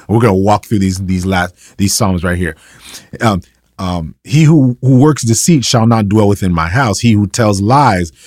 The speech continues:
shall not continue in my presence. Early I will destroy the wicked in the land,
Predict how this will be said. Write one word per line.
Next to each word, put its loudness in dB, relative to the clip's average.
shall 0
not 0
continue 0
in 0
my -4
presence. -2
Early 2
I -2
will 0
destroy -4
the 0
wicked 0
in 0
the -2
land, -8